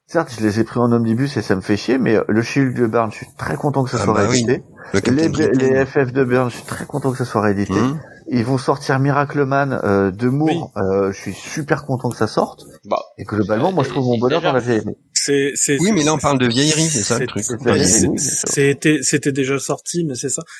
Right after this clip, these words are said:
Speaker 3: Et il y a aussi le, moi, il y a
Speaker 1: Ils vont
Speaker 3: eu
Speaker 1: tout
Speaker 3: un,
Speaker 1: sortir.
Speaker 3: il y a, il y a un truc aussi, j'ai pas compris chez Panini à un moment. Euh, les, euh, quand t'achetais ton truc de base, on était passé,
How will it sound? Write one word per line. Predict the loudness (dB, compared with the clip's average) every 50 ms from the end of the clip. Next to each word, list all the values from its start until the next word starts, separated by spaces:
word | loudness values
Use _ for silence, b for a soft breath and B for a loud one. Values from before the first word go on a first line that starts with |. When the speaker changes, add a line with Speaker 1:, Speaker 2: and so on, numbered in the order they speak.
| B B B
Speaker 3:
Et | 2 2
il | 4
y | 4 2
a | 2
aussi | 2 2 0 -2 -2 -2
le, | 0 -2 -2 -2 -4
moi, | -6 -4 -2 0 0
il | 0
y | 2
a | 2
Speaker 1:
Ils | 2 4
vont | 4 2
Speaker 3:
eu | 2
Speaker 1:
tout | 2 0
Speaker 3:
un, | 0
Speaker 1:
sortir. | 0 -2 -2 -2 -6 -6 -6 _ _ _ _ _ -8
Speaker 3:
il | -2 0
y | 0
a, | 0 0
il | 0
y | -2
a | -2
un | -2
truc | -2 -2 -2 -2
aussi, | -2 -2 -2 -4 -4
j'ai | -4 -4
pas | -4 -6 -6
compris | -6 -6 -6 -4 -2 -2
chez | -2 -2
Panini | -2 -2 -4 -4 -4 -4 -2 -2 -2
à | -2
un | -4
moment. | -4 -4 -4 -4 -4 -4 -6 -8 _ b b b b b b b b _ -2
Euh, | 0 0 0 0 0 0 -2 -2 -2 -2 -2 -2 -2 -2 -2
les, | -2 0 0 2 2
euh, | 2 2 0 -2 -4 -4 -6 -6 -8 -8 -8 -8 -8 -8 -8 -8 -6 -6 -4 -4 -4 -6 -10 -14 _ _ -6
quand | -4 -2
t'achetais | 0 0 2 4 4 4
ton | 4 2 -2
truc | -4 -2 -2 -2
de | 0 0
base, | 2 4 4 4 4 2
on | 0 -2
était | -2 -2 -2 -2
passé, | 0 0 -2 0 0 -2 -2